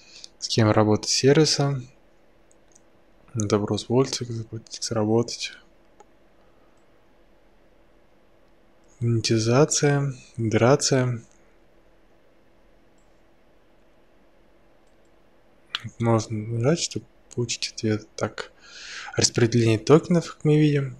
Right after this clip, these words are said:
Дорожная карта проекта. Подготовка к I C O. Создание юридического лица по сотруднику. Разработка приложения девятого марта две тысячи семнадцатого. Завершение всего двадцать второго июня две тысячи восемнадцатого.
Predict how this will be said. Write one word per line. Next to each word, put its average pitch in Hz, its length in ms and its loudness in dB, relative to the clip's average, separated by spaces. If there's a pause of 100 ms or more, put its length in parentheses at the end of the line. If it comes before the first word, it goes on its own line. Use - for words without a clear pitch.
(340)
Дорожная 113 520 2
карта - 340 2
проекта. 139 800 2 (540)
Подготовка - 400 0
к - 60 -4
I 110 60 -2
C - 260 -2
O. 160 340 2 (2250)
Создание 117 300 0
юридического 117 340 0
лица 113 240 -2
по 113 160 -4
сотруднику. 143 520 -4
Разработка 120 500 0
приложения 131 720 2
девятого - 300 -8
марта 139 160 -8
две - 80 -20
тысячи - 200 -12
семнадцатого. 127 640 -8
Завершение 123 420 0
всего 113 200 2
двадцать 110 180 0
второго 110 280 2
июня 156 300 2
две 160 80 -6
тысячи - 480 -6 (140)
восемнадцатого. 123 760 -4